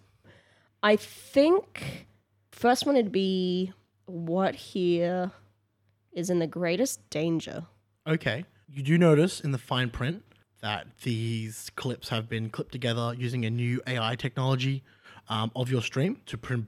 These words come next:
Speaker 2: produce an ad, um, based on your likeness. While this was not requested of you,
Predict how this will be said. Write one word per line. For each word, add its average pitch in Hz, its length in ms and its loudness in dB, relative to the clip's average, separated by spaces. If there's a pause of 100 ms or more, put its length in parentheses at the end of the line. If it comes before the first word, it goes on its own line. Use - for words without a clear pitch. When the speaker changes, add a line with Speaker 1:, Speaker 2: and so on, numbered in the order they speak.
(140)
Speaker 2:
produce 127 380 -4
an 120 100 -2
ad, 104 380 -4 (420)
um, 98 540 -8 (320)
based 117 320 -4
on 107 220 -2
your 110 220 -2
likeness. 98 600 -12 (260)
While 143 200 0
this 185 240 -2
was 202 100 0
not 180 220 2
requested 127 600 -6 (160)
of 160 160 -4
you, 226 200 -4